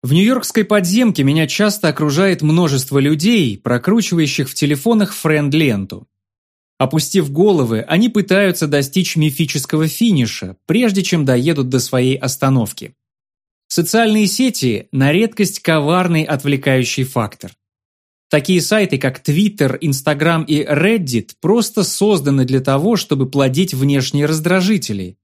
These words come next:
огромное множество новостей, обновлений и уведомлений. Бесконечная лента Facebook — искусное воплощение стратегии поведенческого дизайна, корпоративный отклик на склонность человека к беспрестанному поиску новизны.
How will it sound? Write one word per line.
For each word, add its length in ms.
огромное 560
множество 540
новостей, 720
обновлений 800
и 300
уведомлений. 800
Бесконечная 720
лента 320
Facebook — 760
искусное 680
воплощение 680
стратегии 560
поведенческого 800
дизайна, 720
корпоративный 920
отклик 540
на 140
склонность 560
человека 600
к 120
беспрестанному 960
поиску 540
новизны. 560